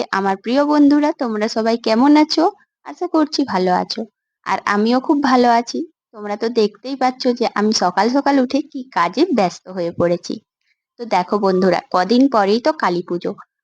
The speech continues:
আর কালী পুজো মানেই কিন্তু আমাদের ঘর, বাড়ি, ঝুল, ময়লা সমস্ত কিছু পরিষ্কার পরিচ্ছন্ন করে নিতে হবে। সেই উদ্দেশ্যে আমি সকালবেলায় শুরু করে দিচ্ছি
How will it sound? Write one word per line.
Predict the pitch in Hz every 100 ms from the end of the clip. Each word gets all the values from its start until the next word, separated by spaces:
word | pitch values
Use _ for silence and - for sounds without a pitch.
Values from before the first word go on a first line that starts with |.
| -
আর | 139
কালী | - 175 196
পুজো | 208 233 269
মানেই | 214 180 190 226
কিন্তু | 277 262 247 -
আমাদের | 190 185 196 208
ঘর, | 185 196 196 202
বাড়ি, | 190 180 180 190
ঝুল, | 196 208 202 202
ময়লা | 196 180 175 180 175
সমস্ত | - 185 196 269 -
কিছু | 359 349 311
পরিষ্কার | 233 196 196 - 220 240
পরিচ্ছন্ন | - 170 185 - 226 254
করে | - 220 175 170
নিতে | 175 - 170
হবে। | 175 165 - _ _ _ _ _ _ _ _ -
সেই | 294 285
উদ্দেশ্যে | 220 214 277 285 349 330
আমি | 277 247
সকালবেলায় | - 233 190 214 233 247 262 - -
শুরু | 233 233
করে | 226 285
দিচ্ছি | 311 254 -